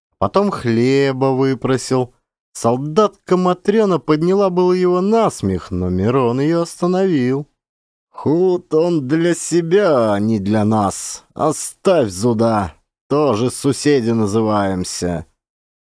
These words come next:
Однажды, когда старик вышел из балагана посмотреть на работу, он даже остановился от изумления.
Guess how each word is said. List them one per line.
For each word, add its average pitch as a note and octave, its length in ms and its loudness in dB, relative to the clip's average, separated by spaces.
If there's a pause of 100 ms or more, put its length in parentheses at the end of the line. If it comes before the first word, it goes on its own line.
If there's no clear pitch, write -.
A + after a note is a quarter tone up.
(380)
Однажды, B2 640 0
когда G#2+ 360 0
старик B2+ 420 -2
вышел B2 380 0
из G#2 100 -2
балагана A#2+ 560 0
посмотреть A2 680 -2
на G2 120 0
работу, A#2+ 520 -2
он F2 300 -2
даже A#2+ 360 0
остановился C#3 800 0
от B2 120 -4
изумления. F2+ 800 -2